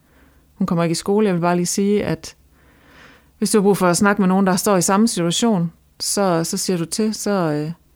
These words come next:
så drikker jeg gerne en kop kaffe med dig, fordi det er så ensomt at stå i det her." Og det var hun simpelthen så glad for. Øhm, og de havde haft nogle sådan virkelig ubehagelige situationer,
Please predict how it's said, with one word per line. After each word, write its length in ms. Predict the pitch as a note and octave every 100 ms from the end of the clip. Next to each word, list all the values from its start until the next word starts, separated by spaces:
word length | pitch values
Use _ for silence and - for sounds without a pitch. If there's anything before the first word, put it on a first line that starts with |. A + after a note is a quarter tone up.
| _
så 100 | -
drikker 280 | - F#3+ F3
jeg 80 | D#3
gerne 160 | F3+ F3
en 60 |
kop 200 | E3+ D#3+
kaffe 260 | G3 F#3+ E3
med 140 | D#3+
dig, 120 | E3 E3 _ _
fordi 580 | - E3+ F3 D#3+ - - _ _ _ -
det 80 | F3
er 60 |
så 160 | F3 -
ensomt 380 | F#3+ G#3 F3+ D3
at 60 | D#3
stå 180 | - F3
i 80 |
det 120 | E3+ E3+
her." 180 | E3 E3 _ _ _ _ _ _ _ _ _ _ _ _ -
Og 80 | -
det 60 | F#3+
var 60 |
hun 80 | F#3+
simpelthen 220 | F#3 F#3
så 120 | F#3+
glad 240 | F3 E3+ G3+
for. 240 | - F3 - _ _ _ _ _ _ _ _ _ _ F#3
Øhm, 600 | E3+ E3+ F3+ F3+ - F3+ -
og 80 | F3+
de 60 |
havde 100 | G3
haft 200 | F#3 -
nogle 140 | G#3 F#3
sådan 240 | G#3 F#3
virkelig 440 | A3 A#3 F3 D#3 -
ubehagelige 800 | F#3+ F3+ F3+ G#3+ G3 E3 D#3 E3+ _ _ _
situationer, 720 | - G#3 F#3 F3+ - G#3+ -